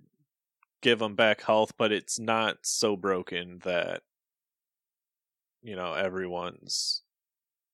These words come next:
like, surviving for everywhere. And then, uh, his ability Capital, I would have to say, um, something with a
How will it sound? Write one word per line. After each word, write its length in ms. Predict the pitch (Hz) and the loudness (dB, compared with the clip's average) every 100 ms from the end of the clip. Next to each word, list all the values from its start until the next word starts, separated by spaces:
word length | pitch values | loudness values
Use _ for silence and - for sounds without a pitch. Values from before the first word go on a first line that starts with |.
| _ _ _ _ _ | _ _ _ _ _
like, 220 | - - - | -16 -6 0
surviving 580 | 113 101 101 90 90 101 | 0 4 4 2 -2 -4
for 180 | 95 | 0
everywhere. 560 | 92 92 92 95 98 107 - | 0 0 0 2 0 -4 -8
And 240 | 110 110 | -8 -2
then, 320 | 107 101 101 87 | 0 0 -2 -8
uh, 460 | - 50 - - - _ _ _ _ _ _ _ _ _ _ _ _ _ _ _ _ _ - - - _ - | -8 -8 -12 -14 -18 _ _ _ _ _ _ _ _ _ _ _ _ _ _ _ _ _ -16 -16 -20 _ -6
his 160 | 110 | -2
ability 500 | 107 123 123 117 101 _ | 4 8 8 6 2 _
Capital, 880 | - - 120 127 - 170 170 165 160 | -12 -2 4 4 6 8 8 8 2
I 160 | - 104 | -4 2
would 140 | 107 | 2
have 320 | 107 107 110 - | 4 2 2 0
to 120 | 117 | -4
say, 1000 | - - 110 110 110 107 104 104 101 - _ _ _ _ _ _ _ _ _ _ _ _ _ _ - | 0 2 4 6 6 6 4 0 -4 -12 _ _ _ _ _ _ _ _ _ _ _ _ _ _ -14
um, 580 | - 50 50 50 - - | -10 -6 -6 -6 -10 -8
something 720 | - - 131 110 117 110 104 | -2 2 2 2 2 -2 0
with 240 | 101 101 | 0 2
a 260 | 104 98 98 | 4 4 4